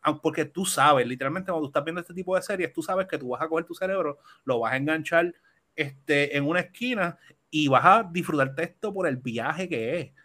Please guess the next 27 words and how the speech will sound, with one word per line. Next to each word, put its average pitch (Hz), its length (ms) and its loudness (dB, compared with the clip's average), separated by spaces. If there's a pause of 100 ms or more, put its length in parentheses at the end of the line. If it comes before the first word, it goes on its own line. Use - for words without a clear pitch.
(280)
que 143 280 2
literalmente 139 880 0
si - 180 -8
vas 117 200 -2
a 156 80 4
ver, 190 320 0
este, - 380 -4
pienso 151 280 -2
que 190 60 0
es 190 60 -2
la 185 80 0
mejor 143 180 -2
forma 165 220 -6
también 147 260 -2
de 147 80 -4
ver 123 140 -4
Shin 135 200 -10
Kamen 131 280 -8
Rider, 110 280 -6 (480)
como 120 200 -8
que 113 80 -4
tú 165 300 -2
la 131 120 2
vas 127 140 6
a 175 80 8
ver, 254 340 4
tú, 180 300 -2